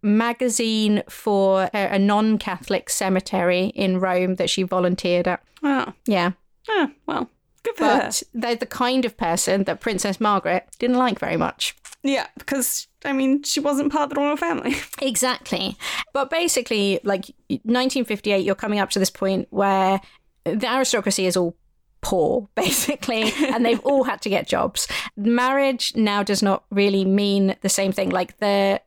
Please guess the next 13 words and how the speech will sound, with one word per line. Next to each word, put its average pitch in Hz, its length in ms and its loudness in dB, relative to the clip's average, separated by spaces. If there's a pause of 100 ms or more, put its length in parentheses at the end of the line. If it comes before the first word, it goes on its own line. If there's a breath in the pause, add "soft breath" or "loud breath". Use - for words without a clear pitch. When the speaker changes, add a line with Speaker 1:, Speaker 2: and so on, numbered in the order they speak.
(120)
Speaker 1:
there 208 200 -2
have 208 240 -2
been 202 340 2 (400 loud breath)
laws 285 500 2
which 220 160 -2
mean 226 140 0
that 185 140 0
women 202 320 2
can 196 180 -4
inherit 208 520 0
properly 240 640 0
now. 262 320 0 (240 loud breath)
Speaker 2:
Mm-hmm. 285 460 2